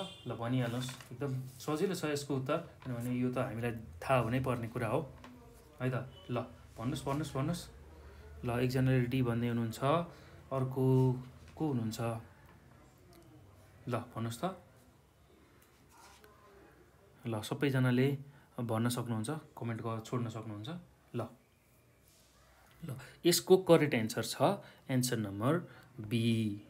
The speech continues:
ल, जेठ पाँच गते चाहिँ दुई हजार सतहत्तर जेठ पाँचमा, दुई हजार सतहत्तर जेठ पाँचमा चाहिँ भएको है,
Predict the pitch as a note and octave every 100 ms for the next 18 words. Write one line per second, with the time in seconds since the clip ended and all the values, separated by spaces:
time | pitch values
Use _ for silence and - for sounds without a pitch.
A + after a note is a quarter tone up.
0 | - A#2 G#2 G#2+ C3 D3 D3 B2+ B2 A#2
1 | G#2+ G#2 A#2 C#3 D3 - A#2 A2 A#2 B2+
2 | - A2+ A2 - G#3+ - - A#2+ A2 C3+
3 | C#3 - A2 G#2 - G2 - _ - -
4 | - - - - - - - - - A#2+
5 | A#2+ G#2+ C3 - - - D3+ C#3 B2 B2
6 | - A#2+ A2 - G#2 G#2+ G#2 G2+ A2 D#3+